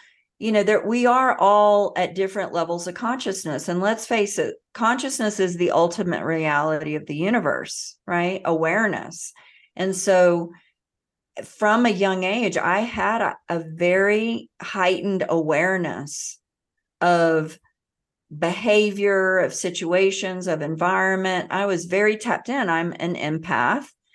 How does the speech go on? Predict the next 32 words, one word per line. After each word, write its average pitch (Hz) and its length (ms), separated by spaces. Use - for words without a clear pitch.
but 202 220
I'm 208 160
also 220 380
an 190 120
old 175 300
soul. 170 560
And, 185 460
you 202 100
know, 202 260
everybody's 240 560
at 208 140
a 208 60
different 180 460
soul 262 400
age 170 260
as 165 180
well, 175 640
I 196 240
believe. 156 480
This 160 220
is 165 140
my 170 240
teaching, - 480
you 170 80
know, 160 140
my 165 240
beliefs 160 460
and, 156 300
and 165 200
what 160 140
I've 175 260
learned. 160 540